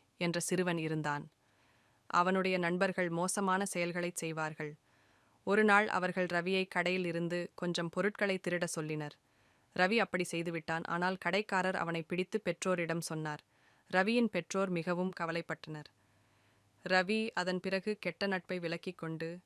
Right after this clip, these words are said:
நல்ல நண்பர்களுடன் சேர்ந்தான். கதையின் நெறி: கெட்ட நட்பு உங்களை அழிவுக்கு அழைக்கும். சுருக்கம்: நல்ல நண்பர்கள் உங்களை உயர்த்தி நடத்துவார்கள்.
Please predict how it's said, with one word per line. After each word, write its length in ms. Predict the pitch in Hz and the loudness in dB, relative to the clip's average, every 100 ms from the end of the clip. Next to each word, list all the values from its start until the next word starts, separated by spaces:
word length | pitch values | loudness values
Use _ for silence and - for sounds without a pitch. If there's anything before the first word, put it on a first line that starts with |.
| _ - | _ -6
நல்ல 280 | 175 170 190 | -2 0 0
நண்பர்களுடன் 680 | 180 170 165 165 156 160 165 | 0 -2 -4 -6 -6 -6 -6
சேர்ந்தான். 480 | 165 156 151 147 151 _ _ _ _ _ _ _ _ - | -6 -8 -8 -10 -14 _ _ _ _ _ _ _ _ -2
கதையின் 420 | 180 185 196 190 | 0 2 0 0
நெறி: 300 | 170 160 180 - _ _ _ _ _ _ - | -2 -2 -6 -10 _ _ _ _ _ _ -4
கெட்ட 220 | 185 - | -4 0
நட்பு 280 | 214 196 - 208 | 0 0 -2 -2
உங்களை 240 | 185 175 | 0 0
அழிவுக்கு 380 | 160 165 165 - | 0 -2 -4 -6
அழைக்கும். 380 | 151 151 - 143 - _ _ _ _ _ _ _ _ | -6 -6 -10 -12 -14 _ _ _ _ _ _ _ _
சுருக்கம்: 500 | - 180 165 - 151 156 _ _ _ _ _ _ 180 | -4 -4 -4 -6 -10 -12 _ _ _ _ _ _ 0
நல்ல 280 | 185 196 | 2 4
நண்பர்கள் 520 | 214 185 185 180 175 175 | 2 2 0 0 -2 -4
உங்களை 300 | 170 170 165 | -2 -2 -2
உயர்த்தி 360 | 165 175 - | -2 -4 -4
நடத்துவார்கள். 680 | 165 156 - 156 147 147 143 | -4 -6 -8 -10 -10 -12 -16